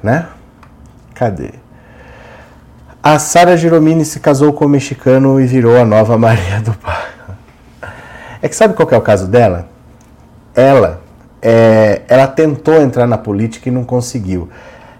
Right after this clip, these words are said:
Ela queria fazer o que a Carla Zambelli fez, porque as duas eram daquele movimento Fêmea, que é um movimento ucraniano daquelas moças que, que mostra os peitos assim em praça pública pra fazer protesto. As duas,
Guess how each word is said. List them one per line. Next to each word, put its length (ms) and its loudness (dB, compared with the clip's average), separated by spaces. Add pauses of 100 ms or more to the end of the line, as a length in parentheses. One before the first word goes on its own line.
(120)
Ela 180 2
queria 220 0
fazer 240 0
o 40 0
que 80 -4
a 40 -2
Carla 280 -2
Zambelli 440 0
fez, 500 -12 (280)
porque 240 -2
as 200 0
duas 600 -2 (180)
eram 240 2
daquele 400 0
movimento 520 0
Fêmea, 500 -2 (640)
que 80 -2
é 40 2
um 60 2
movimento 520 0
ucraniano 640 0
daquelas 440 -4
moças 320 -6
que, 300 -8 (440)
que 120 -6
mostra 340 -2
os 140 -12
peitos 420 -4
assim 260 -6
em 60 -6
praça 320 -4
pública 420 -8
pra 140 -12
fazer 260 -6
protesto. 600 -8 (720)
As 220 -2
duas, 480 -2